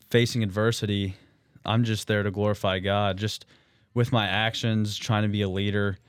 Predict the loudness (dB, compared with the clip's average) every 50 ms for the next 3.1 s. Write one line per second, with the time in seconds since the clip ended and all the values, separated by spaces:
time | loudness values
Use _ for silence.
0 | _ _ _ _ _ _ _ _ _ _ _ -2 0 2 2 2 0 -2 -2 -2
1 | 0 0 0 0 0 -2 -2 -2 -2 -2 -2 0 2 0 0 -2 -2 -2 0 0
2 | 0 0 0 -2 0 -2 -6 -6 -4 -2 0 0 2 2 0 0 -2 -4 -8 -10
3 | -12